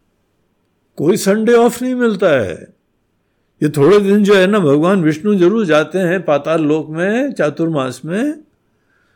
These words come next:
तो शिव जी कमांड में होते हैं, लेकिन ऐसा नहीं है देवता लोग को छुट्टी हो जाती है,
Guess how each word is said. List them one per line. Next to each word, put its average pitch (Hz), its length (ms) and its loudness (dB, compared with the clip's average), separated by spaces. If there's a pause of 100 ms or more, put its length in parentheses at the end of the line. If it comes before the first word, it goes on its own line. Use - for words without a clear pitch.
(420)
तो 170 60 0
शिव 156 240 0
जी 170 200 0
कमांड 165 440 -2
में 196 80 2
होते 143 320 -2
हैं, 277 180 0
लेकिन 175 400 0
ऐसा 190 300 0
नहीं 247 120 0
है 277 120 0
देवता 202 320 4
लोग 196 300 0
को 180 260 2
छुट्टी 170 360 -2
हो 143 200 0
जाती 110 380 -4
है, 90 240 -18